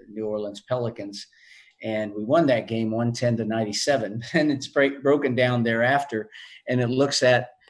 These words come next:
how many players at the very top left of the screen. You'll see that player played thirty-three minutes, and the guy at the very bottom played, um, twenty-six minutes,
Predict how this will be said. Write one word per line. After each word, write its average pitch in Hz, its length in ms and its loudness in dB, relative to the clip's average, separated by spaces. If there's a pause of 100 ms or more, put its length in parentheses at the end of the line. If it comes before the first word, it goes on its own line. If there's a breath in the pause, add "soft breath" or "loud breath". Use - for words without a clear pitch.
(160)
how 147 140 6
many 139 220 6
players 131 640 4
at 113 200 2
the 117 220 -2
very 131 220 6
top 131 360 0
left 127 280 0
of 120 80 -4
the 123 60 -2
screen. 127 420 0
You'll 120 120 0
see 117 180 -4
that 113 300 -4
player 113 280 0
played 110 300 -4
thirty-three 107 480 -4
minutes, 151 500 0 (460 soft breath)
and 113 280 0
the 120 40 -2
guy 113 380 2
at 110 80 -2
the 110 80 -16
very 113 260 2
bottom 113 420 -2 (100)
played, 110 460 0 (140)
um, 110 480 -6
twenty-six 127 640 -4
minutes, 135 560 -2